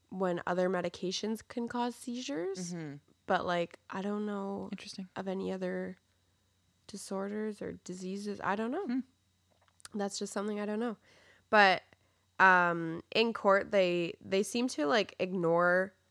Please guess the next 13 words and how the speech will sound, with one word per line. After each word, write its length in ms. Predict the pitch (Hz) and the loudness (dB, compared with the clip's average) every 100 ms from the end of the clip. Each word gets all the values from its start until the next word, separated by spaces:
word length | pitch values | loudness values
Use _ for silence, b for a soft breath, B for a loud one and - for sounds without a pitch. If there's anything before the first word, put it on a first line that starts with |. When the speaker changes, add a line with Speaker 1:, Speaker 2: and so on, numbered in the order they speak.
| _ 185 | _ -4
Speaker 1:
the 100 | 196 | -4
factual 880 | - 165 - - 196 196 196 196 - _ _ _ _ _ _ - | 2 2 2 -4 -2 0 2 -2 -8 _ _ _ _ _ _ -2
elements, 720 | 190 190 202 208 226 - - _ b b - | 0 2 2 2 -2 -8 -16 _ b b -4
Speaker 2:
Mm. 120 | 175 | 4
Speaker 1:
uh, 280 | 180 170 175 | 6 6 2
such 240 | - 226 | 2 4
as 340 | 220 208 196 - _ | 6 4 2 -10 _
her 300 | - - 220 | -4 0 0
pupils 560 | - 233 226 247 202 | 0 -4 0 0 0
were 280 | 185 175 147 | -2 0 0
extremely 440 | 170 - 180 170 | -2 -4 -4 -2
dilated, 560 | 160 151 170 165 180 175 | -2 -2 -2 -4 -4 -6
like, 220 | 165 - | -8 -10